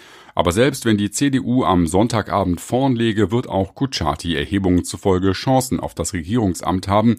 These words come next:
wenn es für Rot-Grün reicht oder die F D P wie im Bund eine Ampel eingehen wollte.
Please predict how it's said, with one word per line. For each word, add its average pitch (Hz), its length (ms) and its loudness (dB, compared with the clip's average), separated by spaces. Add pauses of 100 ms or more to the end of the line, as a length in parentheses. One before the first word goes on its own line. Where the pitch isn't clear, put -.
(300)
wenn 113 140 4
es 131 140 0
für 117 100 -2
Rot-Grün 117 560 0
reicht 110 420 0
oder 135 220 0
die 101 140 -2
F - 120 -8
D 80 120 -6
P 92 340 0
wie 104 80 -2
im 117 160 2
Bund 73 380 -2
eine 82 420 -2
Ampel 80 400 0
eingehen 64 580 -6
wollte. - 360 -10